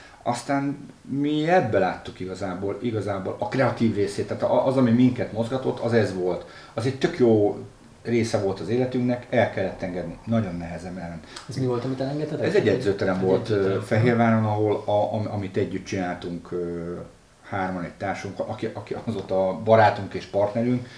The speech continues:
Speaker 1: mert hogy a ruházati cuccait mi készítjük, de hogy, de hogy kellett hozni egy döntést, hogy, hogy tök jó az a terem, meg működik, meg megy, de hogy, hogy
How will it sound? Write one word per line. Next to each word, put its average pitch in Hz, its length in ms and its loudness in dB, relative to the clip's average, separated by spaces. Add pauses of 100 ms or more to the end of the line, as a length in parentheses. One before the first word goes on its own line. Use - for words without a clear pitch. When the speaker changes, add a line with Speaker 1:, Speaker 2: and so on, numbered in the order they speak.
(240)
Speaker 1:
mert 92 200 -6
hogy 92 140 -4
a 95 60 -2
ruházati 95 440 -6
cuccait 87 440 -8
mi 113 120 0
készítjük, 127 640 -2 (800)
de 110 140 0
hogy, 127 340 8
de 123 80 0
hogy 139 160 4
kellett 147 280 4
hozni 113 180 2
egy 113 60 6
döntést, 120 360 0
hogy, 110 200 0
hogy 113 240 -2
tök 175 200 -2
jó 113 60 6
az 101 60 2
a 101 100 -4
terem, 98 280 2
meg 107 140 0
működik, 123 440 0
meg 98 140 -2
megy, 120 340 2 (760)
de 110 240 4
hogy, 110 440 4
hogy 113 220 0